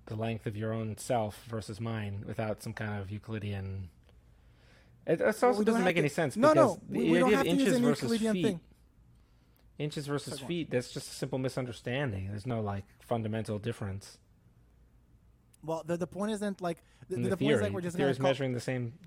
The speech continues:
Speaker 1: quantity.
Speaker 2: It is measuring the same quantity, but the way we're referencing those things is just using, uh, things that are native to the system itself, and the system is you, me, you and me existing in this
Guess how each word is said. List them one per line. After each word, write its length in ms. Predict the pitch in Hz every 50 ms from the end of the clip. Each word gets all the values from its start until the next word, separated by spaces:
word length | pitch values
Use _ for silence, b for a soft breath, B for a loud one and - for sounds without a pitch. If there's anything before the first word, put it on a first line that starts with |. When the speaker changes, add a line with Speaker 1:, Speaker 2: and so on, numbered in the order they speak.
| -
Speaker 1:
quantity. 560 | - - 131 151 143 120 - 104 95 92 90 - - - - - - - - - - - - - - - - - - - - - _ _ - - _ _ _ _ _ _ - - -
Speaker 2:
It 100 | 185 202
is 180 | 240 262 226
measuring 240 | 202 202 175 170 170
the 80 | 165 156
same 200 | - - 147 143
quantity, 300 | - - 147 143 139 139
but 180 | 139 147 143 135 - - - - 170
the 100 | 160 170
way 160 | 165 180 196
we're 180 | 202 196 196 180
referencing 580 | 170 185 202 196 - 220 208 180 - 180 165 151
those 160 | 147 135 -
things 240 | - 143 127 131 139
is 160 | 139 135 127
just 320 | 123 147 165 170 - - b b b b b
using, 400 | 165 175 170 160 175 175 160 - b b b b b _
uh, 80 | - 156 - - - _
things 220 | - 190 190 190 170
that 80 | 202
are 140 | 190 185 175
native 380 | 170 170 180 180 185 185 180 -
to 100 | - 175
the 120 | 165 151
system 460 | - - - 180 175 - - 180 165
itself, 380 | 156 - - - 214 180 151 -
and 80 | 160 147
the 60 | 151
system 340 | 143 - 175 - - 175 165
is 120 | 160 135 135
you, 240 | 151 170 175 180 -
me, 300 | 160 147 156 156 170 185 -
you 180 | 165 180 190
and 160 | 190 180 151 160
me 80 | 185
existing 380 | 190 165 160 170 165 - 185 180
in 80 | 175
this 240 | 170 175 165 - -